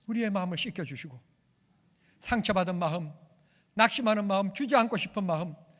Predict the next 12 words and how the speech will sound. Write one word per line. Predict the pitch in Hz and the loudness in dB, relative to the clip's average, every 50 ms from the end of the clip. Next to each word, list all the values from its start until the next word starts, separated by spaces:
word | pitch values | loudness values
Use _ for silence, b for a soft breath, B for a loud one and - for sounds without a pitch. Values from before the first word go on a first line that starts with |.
| b b b | b b b
내려놓고 | b 285 285 262 247 240 226 226 214 | b 6 8 8 6 4 4 2 2
싶은 | - - - - 208 | 0 0 0 0 0
마음, | 196 190 180 170 180 175 151 - - - - _ b b b b b b | 2 2 4 2 2 0 -4 -8 -14 -20 -20 _ b b b b b b
주님이 | - 294 254 247 220 220 | 0 2 4 4 4 4
오셔서 | 196 180 - 208 175 202 220 | 2 2 2 2 0 0 2
우리의 | 208 190 196 | 2 2 4
마음을 | 190 196 196 196 196 208 | 6 6 6 6 6 4
어루만지시면서 | 208 226 269 320 269 262 233 220 214 - 247 220 175 170 - 208 175 143 - _ _ _ _ _ _ _ _ _ _ _ _ _ _ _ _ _ _ - | 4 4 4 6 4 4 4 2 0 0 0 -2 -2 -4 -6 -8 -10 -10 -12 _ _ _ _ _ _ _ _ _ _ _ _ _ _ _ _ _ _ -6
부정적인 | 233 202 208 196 180 175 170 180 | -2 0 0 0 0 0 0 0
내 | 180 185 190 | 0 2 2
마음을 | 180 185 185 185 185 | 4 4 2 2 2
씻겨주시고 | 170 - 277 214 220 190 190 208 - 254 196 208 220 | 0 -2 -2 -2 -4 -4 -4 -6 -8 -8 -8 -8 -10